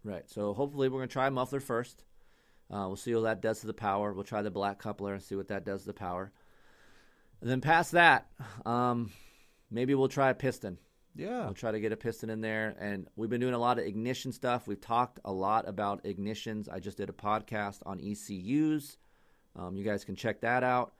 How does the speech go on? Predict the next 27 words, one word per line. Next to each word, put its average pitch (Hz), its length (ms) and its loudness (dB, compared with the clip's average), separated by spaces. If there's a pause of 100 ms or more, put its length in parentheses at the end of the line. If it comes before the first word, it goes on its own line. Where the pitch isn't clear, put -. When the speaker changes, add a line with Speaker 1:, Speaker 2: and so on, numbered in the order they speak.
(520)
Speaker 1:
But - 160 -6
that 131 300 6
is 123 200 2
the 117 120 0
brain 117 580 0
of 107 240 -2
the 107 80 -2
motorcycle. 101 600 0
You 101 220 -4
could 101 160 -8
really 120 580 0
alter 110 580 0
a 101 100 -4
motorcycle's 101 960 -4
character 117 800 -2 (640)
with 117 440 2
an 107 100 -4
aftermarket 113 640 -2
E 107 160 -6
C 107 180 -10
U. 101 300 -2
The 87 100 -8
parameters 147 800 2
that 120 200 2
aftermarket 117 580 -4
E 117 120 -6
C 107 180 -12